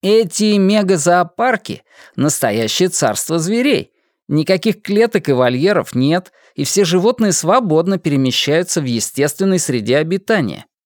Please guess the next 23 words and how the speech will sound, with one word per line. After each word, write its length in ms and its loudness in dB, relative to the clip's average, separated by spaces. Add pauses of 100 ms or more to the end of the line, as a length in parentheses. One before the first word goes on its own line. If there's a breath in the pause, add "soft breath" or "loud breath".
(220)
Приходя 400 0
в 60 -6
такой 300 0
зоопарк, 640 -2 (340 loud breath)
ребёнок 560 0
попадает 520 0
в 120 -6
горы, 600 0
в 120 -4
дикие 380 -2
леса, 600 0 (280 loud breath)
где 160 0
можно 280 2
встретить 500 -2
самых 520 -2
разных 380 2
животных. 680 -2 (360)
Предварительно 680 0
нужно 340 2
надеть 360 0
силовую 440 0
защитную 560 0
одежду, 480 0